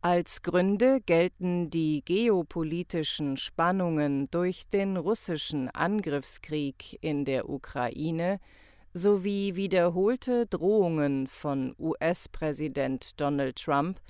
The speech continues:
das zwischen Island und den U S A gelegene Grönland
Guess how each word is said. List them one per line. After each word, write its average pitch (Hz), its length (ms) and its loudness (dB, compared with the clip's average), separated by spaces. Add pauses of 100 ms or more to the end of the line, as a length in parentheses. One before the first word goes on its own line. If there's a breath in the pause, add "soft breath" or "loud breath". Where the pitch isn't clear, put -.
(360 soft breath)
das - 400 2
zwischen 190 640 -2
Island 185 840 -4
und 151 480 -4
den 143 220 0
U 151 160 -2
S 151 260 -2
A 185 400 2
gelegene 143 800 0
Grönland 156 840 0